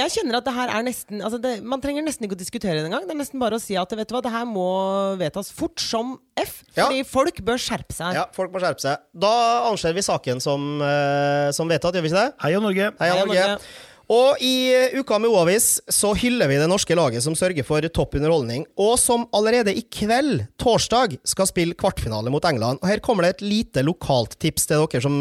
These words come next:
Speaker 2: eh, rekker å høre den på torsdag. Har du muligheten, så drar du i kveld ned på O'Learys, for der, eh, arrangerer O'Learys og Kolbotn kvinnefotball V M-fest. Og kommer du i Kolbotn-farga, blått og hvitt,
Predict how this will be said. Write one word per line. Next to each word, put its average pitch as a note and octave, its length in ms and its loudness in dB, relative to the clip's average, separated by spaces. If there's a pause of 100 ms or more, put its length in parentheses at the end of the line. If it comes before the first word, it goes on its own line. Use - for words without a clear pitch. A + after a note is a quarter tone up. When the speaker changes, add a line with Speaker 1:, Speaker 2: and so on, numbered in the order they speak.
Speaker 2:
eh, D3+ 240 2
rekker D3+ 220 0
å - 20 4
høre C#3 160 4
den G#2 80 -6
på D3+ 160 -4
torsdag. G3 380 2 (840)
Har C4 120 6
du A#3 120 4
muligheten, A#3+ 540 0 (180)
så G#3+ 500 4 (140)
drar E3 480 4
du C3 60 4
i E3+ 160 0
kveld F3 420 0
ned E3+ 380 2
på E3+ 160 4 (100)
O'Learys, F#3+ 720 4
for - 140 -2
der, F3 480 2
eh, F3+ 400 2
arrangerer F#3+ 480 2
O'Learys E3 560 0
og D#3 240 2
Kolbotn E3+ 340 -2
kvinnefotball E3 720 0
V D#3+ 300 0 (100)
M-fest. - 600 0 (580)
Og G3 100 -2
kommer F#3+ 320 4
du C#3+ 140 6
i F#3+ 80 2
Kolbotn-farga, E3 880 2 (240)
blått D#3+ 400 0
og - 0 -
hvitt, B3 300 0